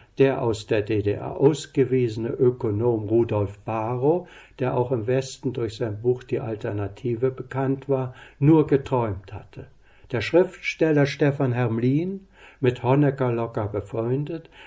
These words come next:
begrüßte gar in einem Interview im Frühjahr neunzehnhundertachtundachtzig mit der Stuttgarter Zeitschrift Evangelische Kommentare, dass die Kirche in der D D R eine Art Asylfunktion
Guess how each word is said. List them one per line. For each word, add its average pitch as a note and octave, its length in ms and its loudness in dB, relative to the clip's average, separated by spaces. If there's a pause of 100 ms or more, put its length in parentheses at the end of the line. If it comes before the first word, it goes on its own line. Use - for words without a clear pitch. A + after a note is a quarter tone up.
(160)
begrüßte D#3 720 2
gar C3 360 -2
in C3 180 0
einem B2+ 340 -2
Interview A#2+ 680 2
im A2+ 160 -4
Frühjahr D3+ 500 2
neunzehnhundertachtundachtzig B2+ 1900 -4 (300)
mit C3+ 180 2
der A#2+ 120 0
Stuttgarter C3 840 -2
Zeitschrift B2+ 840 -2 (260)
Evangelische B2+ 960 4
Kommentare, A#2+ 1000 -4 (300)
dass B2 280 -2
die A2 140 2
Kirche D#3 540 2
in A#2+ 280 -2
der A2+ 160 -2
D A2 200 -4
D G#2 120 -4
R C#3+ 420 -2 (220)
eine A#2+ 280 -4
Art A#2+ 260 -8
Asylfunktion B2+ 1500 0